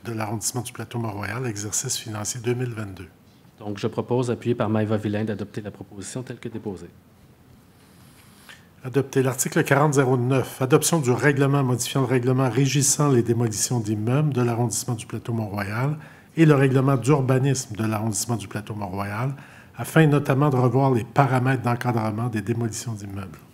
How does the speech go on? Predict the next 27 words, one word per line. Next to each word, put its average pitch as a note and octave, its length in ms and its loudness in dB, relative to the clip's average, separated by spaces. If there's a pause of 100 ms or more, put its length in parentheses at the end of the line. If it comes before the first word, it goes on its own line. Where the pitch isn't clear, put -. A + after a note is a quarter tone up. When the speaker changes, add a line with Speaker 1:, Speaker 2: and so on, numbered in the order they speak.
(500)
Speaker 2:
Je A#2 60 -4
propose, C3 460 2
appuyé A#2+ 320 0
par A#2 160 -4
Marianne G#2+ 340 0
Giguère, G#2 320 -6
d'adopter G#2 380 -6
la A2+ 100 -4
proposition - 500 -8
telle C#3 200 -6
que A#2+ 80 -4
déposée. G2 420 -8 (1800)
Speaker 1:
Adopter - 400 -4
l'article C#3+ 800 6
quarante C3 380 4
dix, D3 400 4
adoption C#3 420 4
du A#2+ 120 6
règlement C#3+ 520 4
modifiant C#3+ 400 2
le C3 60 4
règlement B2+ 400 4
d'urbanisme C#3+ 720 2
de A#2+ 80 -4
l'arrondissement A2+ 500 -2
du G#2 100 -6
Plateau-Mont-Royal, A2 760 -4